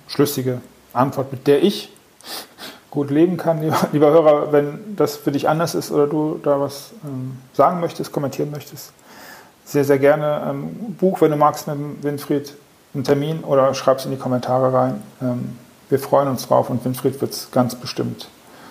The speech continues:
nicht unkommentiert lassen. Frage zwei. Ähm, ich habe in der Vorbereitung zur heutigen Folge nochmal die, die alten Episoden gehört. Das mache ich immer ganz gerne. Und du hast ganz früh davon gesprochen, dass es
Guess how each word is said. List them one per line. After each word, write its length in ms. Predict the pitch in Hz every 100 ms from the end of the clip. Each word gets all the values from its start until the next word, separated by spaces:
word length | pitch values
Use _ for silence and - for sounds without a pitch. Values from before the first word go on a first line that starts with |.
| - _
nicht 180 | 123 -
unkommentiert 560 | 127 117 117 104 113 120
lassen. 320 | 113 - - - - _ _ _ _ _ _ _ _ _ _ -
Frage 260 | 220 233
zwei. 300 | - 196 160 - - - - - - - _
Ähm, 300 | 147 147 151 - _ _ _ - - _
ich 100 | -
habe 100 | 190
in 60 | 202
der 80 | 175
Vorbereitung 440 | 190 180 175 185
zur 140 | -
heutigen 240 | 165 180 170
Folge 240 | - 165
nochmal 300 | 160 151 160
die, 220 | 151 151 - -
die 160 | 151 -
alten 340 | 147 - 196
Episoden 600 | 165 165 151 156 151 151
gehört. 460 | 135 127 220 - -
Das 100 | -
mache 140 | 156
ich 80 | -
immer 140 | 151
ganz 220 | 147 135 -
gerne. 300 | 143 196 208 - - - - _
Und 340 | 156 151 135 147
du 100 | 156
hast 140 | 165
ganz 220 | 165 208
früh 140 | - 180
davon 260 | 185 -
gesprochen, 480 | 160 - - 165 -
dass 200 | 156 151
es 280 | - - -